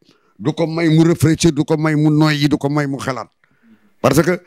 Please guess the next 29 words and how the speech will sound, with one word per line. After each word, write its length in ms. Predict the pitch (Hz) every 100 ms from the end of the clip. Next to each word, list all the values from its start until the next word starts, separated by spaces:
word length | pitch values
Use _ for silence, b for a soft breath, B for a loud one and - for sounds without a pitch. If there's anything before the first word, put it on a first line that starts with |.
| b b
dafa 180 | 113 165
am 80 | 180
ñoo 120 | 175
xam 180 | 139 165
ne 60 | 156
bu 140 | 170
ñu 100 | 220
xalaatee 480 | 143 220 208 156 160
rek 160 | 123 -
nga 120 | 123
am 120 | 113 104
problème. 380 | 92 82 67 60 _ _ b b b
Boy 280 | 82 120 175
Niang 180 | 170 156
nag 160 | 147 120
ku 100 | -
ko 120 | 165
bàyyi 260 | 151 165 160
mu 120 | 160
xalaat 320 | 135 135 - -
moo 180 | 101 104
la 100 | 98
man. 180 | 80 67 _ _ _ _ _ _ _ - - - - -
Ku 120 | 87
ko 240 | - 135 156
bàyyi 400 | 160 170 170 165
ak 120 | -
sagoom 480 | - 151 147 135 113
rek 140 | 110